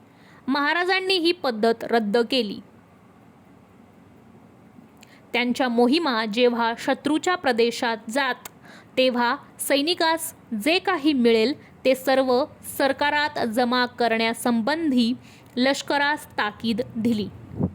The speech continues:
मोहिमेमध्ये पराक्रम केल्याबद्दल सैनिकांचा मानसन्मान केला जात असे.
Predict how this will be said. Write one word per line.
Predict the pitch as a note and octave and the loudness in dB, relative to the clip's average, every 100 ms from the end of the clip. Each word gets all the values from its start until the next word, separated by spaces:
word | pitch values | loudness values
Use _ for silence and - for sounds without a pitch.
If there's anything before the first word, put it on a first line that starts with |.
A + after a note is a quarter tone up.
| - - - - - - - - - - - - - - - - - B3 | -10 -18 -20 -20 -20 -20 -20 -20 -20 -20 -20 -20 -20 -20 -20 -20 -4 2
मोहिमेमध्ये | D4 C#4+ F4+ G4 F#4+ E4 B3 | 2 4 2 2 2 2 2
पराक्रम | B3+ - B3+ A#3+ A#3+ C4 B3+ B3+ | 0 0 0 0 0 0 0 0
केल्याबद्दल | C4 B3 A#3 A3+ C4+ B3+ A3+ A#3 A#3+ | 2 2 2 0 -2 0 2 2 0
सैनिकांचा | - C#4 B3 C4+ D4 C#4+ C#4 C#4+ C4+ | -2 0 2 2 0 -2 0 0 0
मानसन्मान | B3+ A3 A#3 B3 D4 - A#3 A3 G#3+ G#3+ A3+ - | 0 -2 0 -2 -2 -2 0 0 0 -2 -4 -2
केला | B3+ A#3+ A#3 B3 | 2 2 2 0
जात | A#3 G#3 G#3+ | 0 0 0
असे. | A#3 - | -2 -4